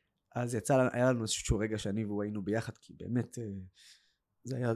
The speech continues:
אירוע מאוד לא פשוט. ואני זוכר שככה החזקתי את ה-, את היד שלו,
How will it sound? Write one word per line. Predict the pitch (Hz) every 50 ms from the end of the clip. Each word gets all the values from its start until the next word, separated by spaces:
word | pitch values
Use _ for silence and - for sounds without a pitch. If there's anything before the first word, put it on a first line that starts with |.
| -
אירוע | - 139 117 127 131
מאוד | 123 120 110 80 113 - - _ _ _
לא | 113 127 -
פשוט. | - - - - 95 - - - _ _ _ _ _ _ _ _ _ _ _ - - - - _ _ -
ואני | 107 101
זוכר | 101 113 123 143
שככה | 131 - 143 127 120 123 113 101
החזקתי | 95 - 104 104 117 113 - - - 131 113 107 98
את | -
ה-, | 95 90 85 87 87 78
את | 76 -
היד | 127 107 117 123
שלו, | - - 156 147 156 151